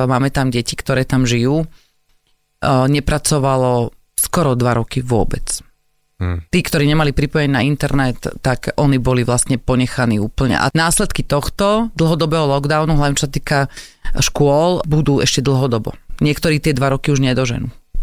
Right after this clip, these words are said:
Speaker 2: No,
Speaker 1: Lebo
Speaker 2: to
Speaker 1: oni aj tak už sú pozadu.
Speaker 2: Mhm.
Speaker 1: Oni už v siedmich rokoch, keď nastupujú do školy, sú väčšinou nie v, v, tak, na takej istej úrovni ako deti z majority.
Speaker 2: Jasne,
Speaker 1: Alebo
Speaker 2: nejaké,
Speaker 1: ako
Speaker 2: nejakí
Speaker 1: integrovaní
Speaker 2: predškoláci,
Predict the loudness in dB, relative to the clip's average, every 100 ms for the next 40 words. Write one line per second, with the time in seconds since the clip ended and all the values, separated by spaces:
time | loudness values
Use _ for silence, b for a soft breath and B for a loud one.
0 | -2 -2 0 2 2 2 2 0 0 0
1 | 0 -2 -2 0 0 0 -4 -8 B B
2 | B -2 0 2 2 2 0 2 2 2
3 | 2 0 -2 -2 0 0 -2 -2 0 0
4 | 0 0 0 0 0 b b b -6 0
5 | 2 2 0 -2 -2 0 2 2 2 0
6 | 0 0 -2 -2 -6 -4 -2 0 0 0
7 | 0 0 0 0 0 0 0 0 -2 -2
8 | -2 -2 -2 -2 -2 -2 -4 -4 -2 0
9 | 0 2 2 2 2 0 0 0 0 0
10 | 2 2 2 0